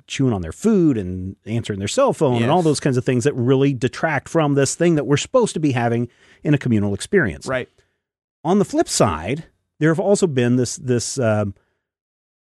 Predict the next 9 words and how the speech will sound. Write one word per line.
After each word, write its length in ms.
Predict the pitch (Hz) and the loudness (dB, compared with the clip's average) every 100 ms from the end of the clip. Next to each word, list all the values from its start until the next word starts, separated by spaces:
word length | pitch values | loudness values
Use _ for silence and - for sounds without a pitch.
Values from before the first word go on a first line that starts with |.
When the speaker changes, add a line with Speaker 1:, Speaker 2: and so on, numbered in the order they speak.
| _ - | _ -6
Speaker 1:
and 140 | 127 | -4
I 60 | 123 | 0
think 180 | 170 143 | 0 0
it's, 180 | 120 | -2
it's 220 | 131 120 - | -2 -2 -2
because 460 | 110 - 131 120 | -4 0 0 2
of 220 | 113 104 | 2 0
home 240 | - 120 107 | -2 0 2
media 500 | 113 113 113 107 | 2 2 2 2